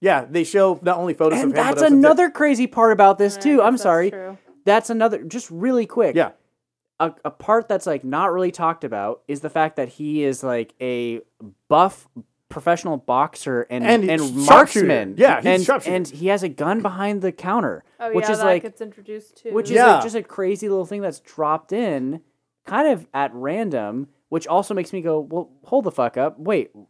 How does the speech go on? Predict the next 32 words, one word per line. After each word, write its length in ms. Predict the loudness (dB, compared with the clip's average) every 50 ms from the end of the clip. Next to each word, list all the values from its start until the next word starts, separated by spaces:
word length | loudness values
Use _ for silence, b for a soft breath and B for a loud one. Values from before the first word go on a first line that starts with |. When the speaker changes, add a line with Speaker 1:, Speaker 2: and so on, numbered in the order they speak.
| -10
Speaker 2:
that 220 | -4 0 0 0 0
means 280 | 0 -2 -4 -4 -2
that 220 | 0 0 0 0 -2 -6 -14 _ _ _ _ _ _ _ -2
that 240 | 0 0 0 -2 -4
he 200 | -10 -8 -4 -2
would 120 | 0 0
have 100 | 0 0
walked 320 | 0 2 2 2 0 -2 -4
in 80 | -6 -4
and 180 | -4 -4 -4
not, 160 | -4 -6 -6 -6
had 140 | -6 -6
his 100 | -6 -6 -8
defenses 380 | -10 -10 -8 -8 -10 -10 -12
down, 220 | -12 -12 -14 -14 -12
basically, 420 | -14 -14 -14 -16 -18 -18 -16 -16
and 160 | -16 -16 -10
wouldn't 220 | -6 -6 -4 -4 -4
have 100 | -6 -8
expected 440 | -12 -12 -10 -10 -10 -10 -12 -16 -18
to 60 | -16
be 140 | -16 -16 -14
shot. 400 | -10 -8 -6 -6 -6 -6 -8 -12
But 80 | -18 -14
Speaker 3:
Mm-hmm. 180 | -10 -10 -8 -4
Speaker 2:
then 140 | -4 -2 0
there's, 200 | 0 -2 -2 2
Speaker 1:
He 60 | 4
Speaker 2:
like, 80 | 4 8
Speaker 1:
was 80 | 8
already 160 | 8 8 8 6
prepped. 280 | 6 6 6 6 4